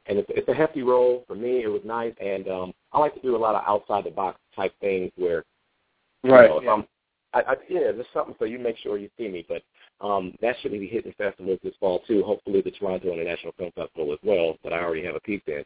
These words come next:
Speaker 1: So it's, it, it, it's, it's, it's crazy. And today I was working on an episode of, um, an, uh, I don't know if you've, um, Rent in the City, which is a spinoff of Sex in the City. It's a web series
Speaker 2: Okay.
Speaker 1: by this guy, Brett Sanders, and Darren Millett.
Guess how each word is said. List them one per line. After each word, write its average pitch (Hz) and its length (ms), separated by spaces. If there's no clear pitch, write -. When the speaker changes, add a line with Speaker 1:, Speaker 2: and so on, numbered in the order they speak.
Speaker 1:
So 85 180
it's, 139 180
it, 120 200
it, 127 180
it's, 143 140
it's, 147 160
it's - 120
crazy. 139 360
And 131 100
today 151 220
I 139 40
was 131 160
working 135 220
on 123 100
an 120 60
episode 123 460
of, 107 160
um, 104 480
an, 92 200
uh, 98 160
I 98 140
don't 104 140
know 107 80
if 104 100
you've, 98 100
um, 87 300
Rent 131 260
in 113 100
the 107 160
City, 87 340
which - 120
is 92 100
a 95 60
spinoff 110 260
of 90 120
Sex 123 220
in 139 80
the 135 140
City. 98 280
It's - 140
a 87 60
web 110 280
series 95 300
Speaker 2:
Okay. 147 160
Speaker 1:
by 156 60
this 160 160
guy, 98 140
Brett 98 280
Sanders, 101 380
and 90 280
Darren 101 260
Millett. 95 420